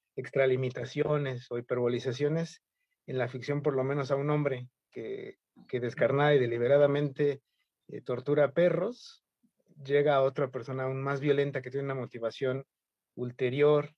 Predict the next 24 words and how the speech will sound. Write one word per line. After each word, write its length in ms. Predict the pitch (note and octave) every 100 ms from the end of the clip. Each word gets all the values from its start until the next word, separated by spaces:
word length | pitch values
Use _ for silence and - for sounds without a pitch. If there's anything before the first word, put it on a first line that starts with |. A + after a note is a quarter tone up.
| _
y 120 | B2
muy 260 | B2 C#3 D3
íntima 480 | D#3 D3+ D3 C#3 B2+
de 120 | A#2
que 120 | B2+
él 60 | C3+
en 300 | C3 A#2 B2
algún 160 | B2+
momento 220 | C3+ C3
se 100 | B2+
arrepiente 460 | C3 B2 - C#3+ C#3
de 100 | A#2+
cómo 240 | C3+ C3+ B2+
masacró 400 | A2+ A2+ C3 C3
a 20 |
una 140 | C3+
liebre, 400 | C3+ D3 C#3 F#3 - _ _ _ _ _
sea 240 | - C#3
el 80 | C3
que 100 | B2+
cobre 280 | C#3 C3 B2
venganza, 460 | A#2 A#2 B2+ B2+
¿no? 200 | G#2+ C#3
Entonces, 540 | D#3 - B2+ - C3+